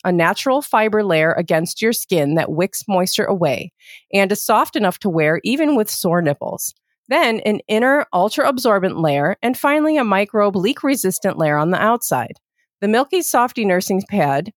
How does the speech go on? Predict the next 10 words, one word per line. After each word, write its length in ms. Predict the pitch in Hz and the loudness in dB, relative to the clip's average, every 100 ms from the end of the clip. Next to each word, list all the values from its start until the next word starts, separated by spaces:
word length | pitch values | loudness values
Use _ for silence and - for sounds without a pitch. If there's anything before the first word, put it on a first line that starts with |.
| _ _ _ _ _ _ _ _ - - | _ _ _ _ _ _ _ _ -8 0
is 260 | 202 175 | 0 0
contoured 480 | - 214 240 277 262 | 0 0 0 -2 -2
to 100 | 269 | -2
your 100 | 294 | 0
body 320 | 277 202 170 | 2 2 0
so 160 | 175 202 | -2 -2
that 140 | 196 | 0
it 160 | 196 170 | -2 0
doesn't 340 | 185 202 240 | 0 0 -2
feel, 420 | - 196 185 185 | 0 2 2 0